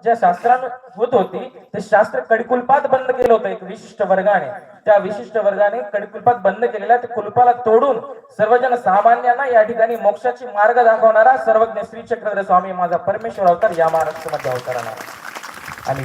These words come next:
यानंतर या ठिकाणी ही क्रांती सुरू झालेली आहे, ती म्हणजे मोक्षाची क्रांती. आपण आजच्या काळामध्ये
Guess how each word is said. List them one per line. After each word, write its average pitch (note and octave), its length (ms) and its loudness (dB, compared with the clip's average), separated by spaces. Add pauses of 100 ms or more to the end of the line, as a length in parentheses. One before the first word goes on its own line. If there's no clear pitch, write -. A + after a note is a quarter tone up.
यानंतर F#3 480 4 (320)
या E3+ 120 6
ठिकाणी F3 300 -4
ही F#3 160 -10
क्रांती F#3+ 460 -6
सुरू F3 220 -10
झालेली C3+ 340 -6
आहे, B2 140 -6
ती G3 400 -14
म्हणजे E3 280 -4
मोक्षाची C3+ 440 -8
क्रांती. A2+ 340 -8 (1200)
आपण D#3+ 220 4 (340)
आजच्या G3+ 260 -2
काळामध्ये F3+ 440 2